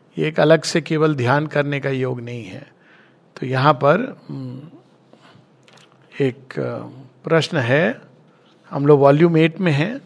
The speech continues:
शायद आज उसके मुख्य अंश ख-, समाप्त हों।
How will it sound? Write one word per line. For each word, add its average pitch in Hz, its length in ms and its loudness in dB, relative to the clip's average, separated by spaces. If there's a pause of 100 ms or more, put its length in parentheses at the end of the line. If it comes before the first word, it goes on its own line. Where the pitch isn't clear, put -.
(180)
शायद 143 420 -2 (500)
आज 131 400 -4
उसके - 280 -12
मुख्य 131 340 -8
अंश 131 240 -8
ख-, - 280 -16
समाप्त 147 480 -4
हों। 147 120 -8